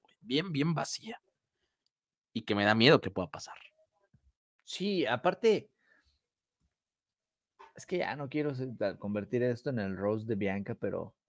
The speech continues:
Speaker 1: <laughs>
Speaker 2: o sea, no, ¿dón-, dónde estaban, güey? ¿Fue en Cleveland otra vez? Sí, ¿no? Porque grabaron
Speaker 1: Sí.
Speaker 2: ahí el mismo de... No, Cleveland, pendejo, ese es el que sigue, ¿no?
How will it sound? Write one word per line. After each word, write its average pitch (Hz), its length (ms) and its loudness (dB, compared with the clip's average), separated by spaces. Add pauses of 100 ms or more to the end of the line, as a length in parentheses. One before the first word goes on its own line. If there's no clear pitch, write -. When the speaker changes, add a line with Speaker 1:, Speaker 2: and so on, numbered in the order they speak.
(140)
Speaker 1:
<laughs> - 540 4 (800)
Speaker 2:
o 101 60 -6
sea, 131 400 4 (680)
no, 156 160 -10
¿dón-, 185 280 2
dónde 233 180 2
estaban, 180 340 6
güey? 107 120 0
¿Fue 143 200 2
en 165 100 -4
Cleveland 165 400 2
otra 165 200 -2
vez? 226 220 -4
Sí, 151 220 0
¿no? 135 160 -2
Porque 98 600 -4
grabaron 98 420 2
Speaker 1:
Sí. 113 60 0
Speaker 2:
ahí 101 200 0
el 104 100 -2
mismo 104 320 -6
de... 98 140 -6 (1080)
No, 135 200 0
Cleveland, 110 460 4
pendejo, 110 320 0
ese 120 160 0
es 113 80 -2
el 98 280 -2
que 98 120 -10
sigue, 110 280 0
¿no? 104 160 -2